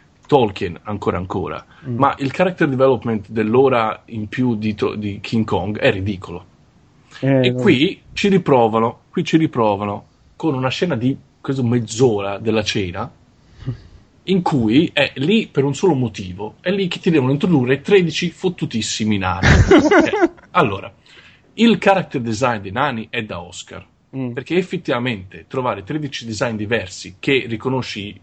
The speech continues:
Speaker 1: i nani anche da lontano è geniale, hanno
Speaker 2: Mm-hmm.
Speaker 1: fatto un grandissimo lavoro.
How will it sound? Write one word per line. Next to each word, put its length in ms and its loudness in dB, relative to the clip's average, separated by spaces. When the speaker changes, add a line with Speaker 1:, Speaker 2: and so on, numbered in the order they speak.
Speaker 1:
i 180 -12
nani 340 -2
anche 220 -6
da 80 -6
lontano 580 -2
è 180 -6
geniale, 600 -8
hanno 140 -2
Speaker 2:
Mm-hmm. 60 -4
Speaker 1:
fatto 200 -10
un 80 -10
grandissimo 480 -6
lavoro. 300 -18